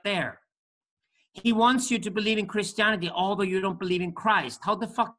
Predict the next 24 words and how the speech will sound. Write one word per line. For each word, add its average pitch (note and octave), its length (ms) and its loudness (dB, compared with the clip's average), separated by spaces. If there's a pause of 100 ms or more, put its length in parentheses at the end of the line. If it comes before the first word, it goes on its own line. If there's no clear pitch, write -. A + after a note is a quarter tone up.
is F#3 220 -14
that A#3+ 240 -2
going E3 200 -4
to D#3+ 100 -12
work? A#2 280 -10 (320)
It's F#3+ 120 -10
like A#3 160 0
saying A#3 300 -2
that F#3+ 140 -2
we're A3+ 140 -2
gonna A3 260 2
have A3+ 320 2
the G#3 60 -2
building A3+ 580 0
left, F#3+ 380 0
we're F#3 60 -4
gonna G3 180 -2
have G3+ 180 0
the G3 80 -4 (140)
walls G3 320 0
and F3 100 -8
the F#3+ 40 -4
beautiful F#3+ 400 -4
roof, F3 340 0